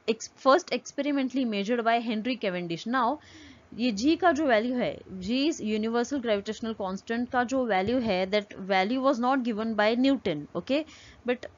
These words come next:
there came another scientist no-, name Henry Cavendish, and he gave the value of G, and value of G is six point six seven three into ten raised to minus eleven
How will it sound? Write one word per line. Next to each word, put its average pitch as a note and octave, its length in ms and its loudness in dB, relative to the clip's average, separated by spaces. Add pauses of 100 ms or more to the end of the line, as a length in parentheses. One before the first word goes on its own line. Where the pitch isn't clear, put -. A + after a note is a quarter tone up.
(140)
there A#3 240 2
came D4+ 300 -2
another B3+ 400 0
scientist A3+ 560 -2
no-, G#3 200 -6
name G#3 360 -4 (360)
Henry B3 380 0
Cavendish, G3 640 -2
and A3 160 -4
he B3 260 -2
gave A#3 480 2 (280)
the G#3+ 180 -4
value G#3+ 400 0
of C4+ 160 2
G, G#3+ 240 -4
and G#3 160 -4
value G#3 320 0
of B3+ 200 -2
G B3 540 -2 (240)
is G#3 340 -2
six - 380 -4
point B3+ 460 -2
six - 440 -4
seven A3 380 0
three A3+ 440 -4
into A#3 520 -2 (100)
ten D4+ 260 4
raised A#3 320 -2
to A#3 200 0
minus G#3 640 -2
eleven G3+ 580 -2